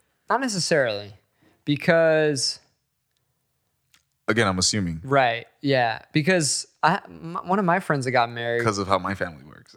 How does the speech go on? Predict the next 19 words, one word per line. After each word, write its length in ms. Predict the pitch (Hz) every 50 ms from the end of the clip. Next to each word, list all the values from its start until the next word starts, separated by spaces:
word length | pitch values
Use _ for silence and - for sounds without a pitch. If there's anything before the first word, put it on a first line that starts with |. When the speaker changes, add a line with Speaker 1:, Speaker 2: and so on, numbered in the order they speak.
| -
Speaker 2:
<laughs> 80 | 151 127
Speaker 1:
Right. 520 | 139 156 156 151 147 143 139 135 127 120 - _ _ _ _ _ _ _ _ _ _ _ _ _ _ _ _ _ -
But 440 | - 170 170 170 165 160 151 - - - _ _ _ _ _ _ _ _ _ _ _ _ _ _ _ _ _ _ _ _ _ _ _ _ _ -
maybe 260 | 135 143 156 160 180
'cause 140 | 156 - 127
he 60 | 131
was 100 | 123 117
also, 220 | 127 123 117 - 120
he 200 | 117 110 110 113 _ - 131
was 140 | 120 113 120
also 220 | 117 110 - -
too 140 | - - 117
young. 100 | - -
So 200 | - 156 151 143
my 200 | 143 156 170 170
cousins, 800 | - - 180 175 180 156 139 143 131 123 123 120 120 113 - - _ - -
I 60 | 127
have, 260 | 131 131 131 123 120
uh, 300 | 123 120 117 113 110 107